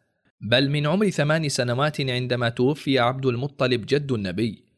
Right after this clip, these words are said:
كان عمره ثمان سنوات، وقد استدعى أبا طالب وأوصاه بحفيده النبي محمد، فكان في بيتها منذ ذلك الوقت.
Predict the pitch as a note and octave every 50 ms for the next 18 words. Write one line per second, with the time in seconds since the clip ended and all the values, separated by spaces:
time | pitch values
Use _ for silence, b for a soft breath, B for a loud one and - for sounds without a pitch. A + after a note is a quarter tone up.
0 | _ _ _ - C3+ C3 C3 C#3 C3+ C3 C3+ C#3+ D#3+ F#3+ G#3+ G3+ E3 D3 C#3+ C#3
1 | C#3 - A#2+ A#2 B2 B2+ B2 A#2 G#2 - - G2 G#2 A2+ B2+ B2+ G#2 E2 - -
2 | - _ _ _ _ _ _ _ _ _ _ - G2 - - C3+ B2+ B2+ A#2+ -
3 | - D#3+ D3+ D#3+ C#3 C#3+ C#3+ - - C#3 C3+ C#3 C3+ C#3 - E3 E3 E3 D#3 D3
4 | C#3 C3+ B2 A#2+ A2 A2 - G#2+ G#2 G#2+ - - C#3 C#3 C#3 C3 B2 B2 A#2 A2+
5 | - A#2+ A2+ - C3 C#3+ C#3 C3+ B2+ A#2+ B2 A2+ G#2+ G#2 G#2 G2+ G2 A#2 C3+ B2+
6 | A#2+ G#2+ G2 G2 F#2+ - - C3 C3+ B2 G#2 D#2 - - - _ _ _ _ _
7 | _ _ _ - - A2+ - - E3 E3 D#3 D3+ D3 - D3 D3 C#3+ E3+ G3+ F#3+
8 | G3 - D#3+ D3 D3 C#3 B2 G#2 G#2+ C#3 D#3+ D#3 D3+ C#3 C#3+ C#3 C3 B2+ A#2+ A#2
9 | A2 G2+ G2+ - B2+ B2 C#3 A#2 E2+ - - - - _ - -